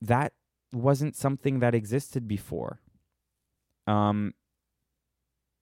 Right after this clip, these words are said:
Western cultures banned slavery, and it still exists in places like India and Pakistan and, uh, Saudi Arabia. I mean, it, it, I mean,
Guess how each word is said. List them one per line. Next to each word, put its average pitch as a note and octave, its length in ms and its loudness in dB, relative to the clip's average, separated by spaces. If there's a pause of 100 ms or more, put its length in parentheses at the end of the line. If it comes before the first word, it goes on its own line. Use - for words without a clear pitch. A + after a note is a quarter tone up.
(160)
Western B2 400 2
cultures C3+ 440 0
banned G#2 380 -2
slavery, G2 560 0
and G2 120 -2
it - 80 -6
still A2+ 260 0
exists A2 360 -2
in G#2 100 -6
places G2 320 -4
like G2 220 -2
India G2+ 400 0
and F#2+ 180 -2
Pakistan G2 720 -4
and, F#2 280 -4 (920)
uh, F2+ 340 -4 (280)
Saudi G2+ 300 2
Arabia. G2+ 600 4
I G#2 300 4
mean, G2+ 180 0
it, G#2 160 -2
it, F#2+ 420 -4
I F2 60 -4
mean, A2 220 -2